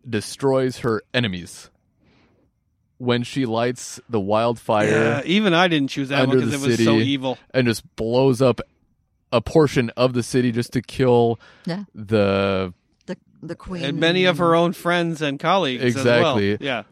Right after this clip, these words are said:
Speaker 1: But that, that dude, um, the, what, what were they called? Uh, the, the guy in tattered rags that was part of that religious, uh,
Speaker 3: Oh.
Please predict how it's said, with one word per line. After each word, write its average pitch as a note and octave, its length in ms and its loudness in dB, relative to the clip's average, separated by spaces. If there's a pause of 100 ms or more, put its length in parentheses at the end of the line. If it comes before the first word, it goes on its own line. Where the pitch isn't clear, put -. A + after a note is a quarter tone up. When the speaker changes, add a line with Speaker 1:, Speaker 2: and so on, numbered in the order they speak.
(120)
Speaker 1:
But C3 160 2
that, E3 220 4
that D#3 240 2
dude, D3+ 420 2 (260)
um, F#2+ 640 2 (340)
the, A2 280 -6
what, A#2 180 -8
what A2+ 140 -8
were D3+ 160 -4
they F3 100 -6
called? F3 360 -10 (1500)
Uh, G2 360 -2
the, G2+ 160 -8
the E2+ 140 -8
guy A2 160 0
in G#2 100 -4
tattered A2 420 -4
rags G#2+ 840 -4 (800)
that G#2 100 0
was G#2 200 -2
part A2+ 240 -2
of G#2+ 60 -6
that G2 180 0
religious, G#2 520 -4
uh, F2+ 300 0
Speaker 3:
Oh. F#2+ 280 0